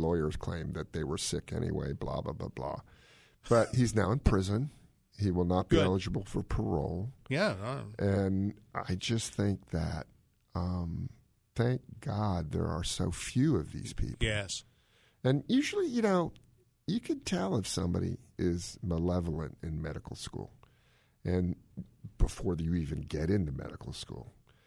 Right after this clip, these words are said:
Speaker 1: But if you are an operating room nurse,
Speaker 2: Yes.
Speaker 1: you're one of the greatest people there are, be,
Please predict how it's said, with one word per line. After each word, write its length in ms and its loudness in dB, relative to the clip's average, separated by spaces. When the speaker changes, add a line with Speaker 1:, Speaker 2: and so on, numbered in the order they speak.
Speaker 1:
But 280 6
if 280 4
you 260 4
are 420 6
an 100 2
operating 500 2
room 280 -4
nurse, 460 -8
Speaker 2:
Yes. 340 -2
Speaker 1:
you're 100 4
one 160 4
of 60 2
the 80 4
greatest 400 2
people 280 2
there 200 -4
are, 180 -4
be, 340 -2